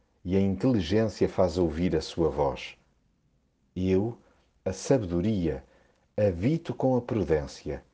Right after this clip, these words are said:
e encontro-me com o conhecimento e a reflexão.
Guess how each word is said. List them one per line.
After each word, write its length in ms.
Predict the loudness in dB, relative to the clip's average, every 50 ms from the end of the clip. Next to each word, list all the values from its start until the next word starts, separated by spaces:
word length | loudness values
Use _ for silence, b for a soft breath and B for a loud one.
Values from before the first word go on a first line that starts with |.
| _ _ _ _ _ _ _ _ -14
e 180 | -8 -4 -2 -2
encontro-me 680 | -2 -2 -4 -2 0 0 0 0 -2 -4 -4 -4 -4 -4
com 220 | -2 0 0 0
o 60 | 0
conhecimento 1040 | -2 -4 -2 0 0 0 -2 -4 -8 -4 -2 -2 0 2 0 0 0 -2 -4 -4 -4
e 160 | -2 2 2 2
a 40 | 2
reflexão. 720 | 2 -2 -2 0 0 0 -2 -4 -6 -6 -6 -6 -8